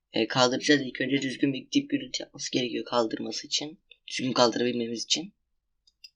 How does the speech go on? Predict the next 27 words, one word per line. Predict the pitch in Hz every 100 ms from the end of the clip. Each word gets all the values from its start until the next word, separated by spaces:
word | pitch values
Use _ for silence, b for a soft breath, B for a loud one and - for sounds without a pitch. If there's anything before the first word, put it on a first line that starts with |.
| _ _ _ - _ _
Şöyle | - 143 135
bir | 135
ses | 135 135
kaydımız | 120 101 123 120
var. | 117
Şimdi | 120 135 131
bu | 139
ses | - -
kaydını | 120 117 131
dinleyelim. | 127 110 113 110 113 _ _ _ _ _ _ _ - - _ _ _ _ _ - - - - - - - - - - - - - - - - - - - - - - - - - - 131
Evet | 123
arkadaşlar | 147 143 143
gördüğünüz | 131 135 131
gibi | 123
kaydediyor. | - 123 135 135 -
En | 117 127
başta | 139 -
iki | 147 -
üç | 143 143
saniye | 139 135 127
bekliyorum | 123 143 143
ki, | 147 120
e, | - 113 -
dip | 143 -
gürültü | 143 123 -
yapsın. | 127 - 135
Çünkü, | - 131